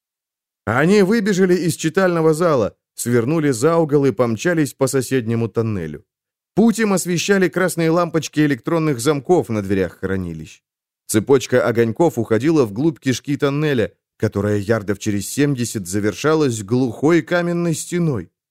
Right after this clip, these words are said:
Грей коснулся холодного вулканического склона. Тупик. Он обернулся к своим,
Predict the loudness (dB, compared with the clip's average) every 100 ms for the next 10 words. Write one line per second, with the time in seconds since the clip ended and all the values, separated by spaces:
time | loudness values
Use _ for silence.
0 | _ _ _ _ _ -6 -2 2 2 2
1 | 0 -4 -2 0 0 0 -2 0 0 0
2 | -2 -4 -2 -2 0 -2 -2 -2 -2 -4
3 | -10 -8 -6 -6 -6 -4 -4 -6 -12 _
4 | _ _ _ _ _ -6 -6 -4 -8 -10
5 | _ _ _ _ _ _ _ _ _ _
6 | 2 4 4 2 2 0 0 -4 0 2
7 | 2 0 -4